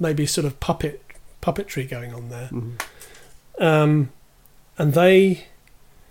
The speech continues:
Speaker 1: uh, they have a, they try and mimic human speech, which is quite creepy.
Speaker 2: <laughs>
Speaker 1: Um, saying things like, "Yum, yum,"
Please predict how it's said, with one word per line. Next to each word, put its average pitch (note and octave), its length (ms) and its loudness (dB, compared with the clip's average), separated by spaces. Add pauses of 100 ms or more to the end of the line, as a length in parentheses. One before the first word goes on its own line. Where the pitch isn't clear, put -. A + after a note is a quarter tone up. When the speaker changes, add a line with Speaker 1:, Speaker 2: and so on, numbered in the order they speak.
(500)
Speaker 1:
uh, D#3+ 240 0 (1300)
they E3 200 4
have D#3+ 220 2
a, D#3 560 0
they F3 220 2
try G#3+ 200 2
and F3 140 4
mimic G3 320 6
human D#3+ 460 0
speech, - 600 -8 (840)
which - 140 -4
is C#3+ 80 -4
quite D3 260 -4
creepy. D3 480 -4
Speaker 2:
<laughs> - 40 -4 (1500)
Speaker 1:
Um, D3+ 540 0 (1300)
saying E3+ 300 4
things D#3+ 280 2
like, D3 260 -4 (320)
"Yum, C3+ 640 -6
yum," A#2 1000 -6